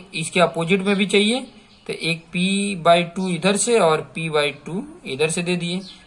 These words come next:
तो ये static में हो गया, ठीक है। अब P by two इसको इस तरफ दिए हैं, तो इधर भी P by two देना पड़ेगा।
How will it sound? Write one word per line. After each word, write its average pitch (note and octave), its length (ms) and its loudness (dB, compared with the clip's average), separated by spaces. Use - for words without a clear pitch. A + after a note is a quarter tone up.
तो D3 60 -4
ये E3+ 220 0
static F#3 400 2
में G#3 100 4
हो G3+ 140 8
गया, G#3+ 180 2
ठीक G3 140 2
है। A#3+ 60 0
अब - 200 0
P G3 140 2
by G#3+ 160 6
two A3 180 0
इसको F#3+ 280 0
इस F3+ 200 0
तरफ G#3 200 4
दिए F#3 260 2
हैं, F#3+ 260 4
तो G3 100 -4
इधर D#3+ 280 0
भी F#3+ 160 0
P F#3+ 220 -4
by F#3+ 120 2
two G3+ 120 -2
देना F#3+ 240 2
पड़ेगा। G#3 360 -2